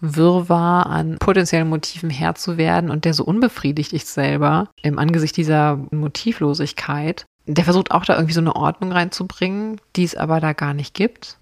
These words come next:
Und auch Gische Gottfried selber, die wirkt auch in den Akten oft total fahrig, manchmal emotionsgeladen, manchmal wieder verwirrt, manchmal emotionslos. Aber wie gesagt,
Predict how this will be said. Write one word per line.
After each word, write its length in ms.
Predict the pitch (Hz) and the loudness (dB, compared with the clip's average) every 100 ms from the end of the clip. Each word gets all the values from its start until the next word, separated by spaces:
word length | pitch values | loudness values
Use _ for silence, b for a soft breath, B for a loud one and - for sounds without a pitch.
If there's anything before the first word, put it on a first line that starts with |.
| _ | _
Und 80 | - | -2
auch 140 | 170 - | -2 -2
Gische 200 | 175 160 | -4 0
Gottfried 340 | 165 - 175 | 0 0 0
selber, 320 | 160 185 190 | 2 2 2
die 180 | 170 170 | 0 0
wirkt 180 | 160 - | -2 -2
auch 100 | 160 | -4
in 140 | 160 | -2
den 160 | 170 160 | -2 -2
Akten 320 | 160 - - | -6 -8 -10
oft 240 | - 160 - | -10 -10 -10
total 300 | - - 165 | -10 -8 -8
fahrig, 1000 | - - 175 190 175 170 170 165 - - _ - | -8 -4 2 2 2 2 0 -2 -10 -20 _ -4
manchmal 440 | 165 175 - 170 | -2 -2 0 0
emotionsgeladen, 1900 | 160 165 165 - - 175 175 175 175 - - - - 175 170 175 202 185 175 | 2 0 0 -2 0 0 2 2 0 -4 -6 -6 0 2 2 2 0 0 -2
manchmal 360 | 165 170 175 | -2 -2 -2
wieder 180 | 170 170 | 0 0
verwirrt, 680 | 165 190 170 180 190 175 175 | 0 -2 -2 0 2 2 0
manchmal 320 | 156 - - | -4 -6 -8
emotionslos. 1120 | - 165 160 - 165 170 175 170 180 190 190 - - | -8 -6 -6 -4 -4 -4 -2 0 2 2 0 -6 -2
Aber 540 | 170 170 170 165 170 170 | 4 6 6 6 2 -2
wie 200 | 165 180 | 0 4
gesagt, 680 | 196 214 180 147 - - | 6 6 4 0 -6 -10